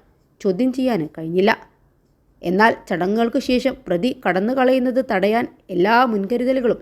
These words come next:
സ്വീകരിച്ചിരുന്നു. ചടങ്ങുകൾ അവസാനിച്ച ശേഷം മൂന്ന് ബന്ധുക്കളുടെ മൊഴി രേഖപ്പെടുത്തി.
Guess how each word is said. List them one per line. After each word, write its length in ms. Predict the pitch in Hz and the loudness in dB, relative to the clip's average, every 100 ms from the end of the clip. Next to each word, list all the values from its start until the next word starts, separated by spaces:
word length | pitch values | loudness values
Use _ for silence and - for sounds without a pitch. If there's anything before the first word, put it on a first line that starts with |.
| - | -8
സ്വീകരിച്ചിരുന്നു. 580 | 165 165 170 190 208 262 - _ _ _ - | -10 -8 -4 -2 0 -2 -6 _ _ _ 4
ചടങ്ങുകൾ 440 | 302 349 381 427 - 254 | 6 6 2 0 0 -2
അവസാനിച്ച 480 | 254 320 330 339 349 | -4 -4 -2 -2 -4
ശേഷം 240 | 330 - - - _ 226 | -4 -4 -6 -8 _ -4
മൂന്ന് 300 | 247 285 302 262 | 0 2 4 4
ബന്ധുക്കളുടെ 500 | 247 294 302 294 277 196 | 2 0 0 0 0 0
മൊഴി 200 | 180 202 - 180 | -4 -4 -8 -10
രേഖപ്പെടുത്തി. 540 | 180 143 - 175 262 | -10 -10 -12 -8 -8